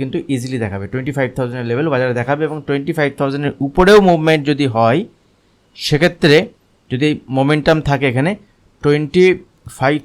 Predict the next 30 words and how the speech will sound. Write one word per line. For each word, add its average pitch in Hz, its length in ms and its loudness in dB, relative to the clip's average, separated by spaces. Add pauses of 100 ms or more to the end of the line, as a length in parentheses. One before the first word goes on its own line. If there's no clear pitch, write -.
থাউজেন্ড 147 400 0 (400)
ওয়ান 139 280 4
হান্ড্রেড 143 300 -2
পর্যন্ত 127 260 -6 (120)
বাজারে 120 300 0
একটা 156 120 -6 (100)
মুভমেন্ট 120 360 -6
বাজার 117 240 -4
দেখাতে 101 340 -6
পারে, 87 140 -14 (300)
ঠিক 147 180 -6
আছে? 104 120 -6 (1400)
এবং 180 140 4 (100)
যদি 165 180 4
আমরা 160 220 2
দেখি, 135 260 0 (260)
এখানে 135 260 0 (540)
লাস্ট 127 240 0
টাইম 160 220 2
বাজার 135 240 2
যে 143 140 2
হাই 117 180 2 (100)
বানিয়েছিল, 123 380 -2 (640)
এই 120 120 0
হাইটা 120 240 0
হচ্ছে 139 220 -4
টোয়েন্টি 131 320 -2 (200)
ফাইভ 120 160 -2 (140)
থাউজেন্ড 135 340 0 (960)
এইটটির 139 300 -2